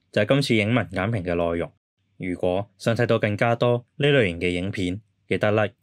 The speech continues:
subscribe 同 share 出去，仲要 follow 我嘅I G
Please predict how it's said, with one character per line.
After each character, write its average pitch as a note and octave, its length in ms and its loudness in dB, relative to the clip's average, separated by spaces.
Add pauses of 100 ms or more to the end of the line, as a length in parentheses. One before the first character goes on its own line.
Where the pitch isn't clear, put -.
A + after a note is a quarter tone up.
(160)
subscribe G#2 460 -2 (200)
同 F2 120 -6
share G2 280 0
出 G#2 120 0
去， F#2 240 -2 (300)
仲 G#2 120 -2
要 G2+ 60 0
follow A#2+ 320 2
我 F2 120 -2
嘅 F#2 100 0
I G2+ 160 0
G G2+ 300 -4